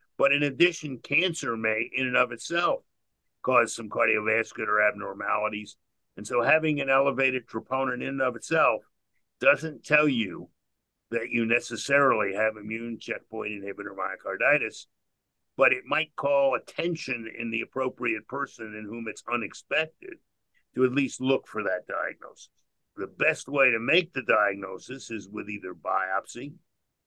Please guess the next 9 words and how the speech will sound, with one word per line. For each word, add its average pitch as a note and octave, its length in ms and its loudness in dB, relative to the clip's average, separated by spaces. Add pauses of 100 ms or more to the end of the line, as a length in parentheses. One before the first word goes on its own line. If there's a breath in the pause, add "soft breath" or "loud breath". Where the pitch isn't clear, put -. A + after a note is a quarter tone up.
(300)
or A#2 220 0
most B2+ 360 0
often C3+ 500 2
nowadays A2+ 880 -2
we G#2 140 -10
use G#2+ 560 -6
magnetic G#2+ 540 -6
resonance G#2 600 -8
imaging, G#2+ 580 -6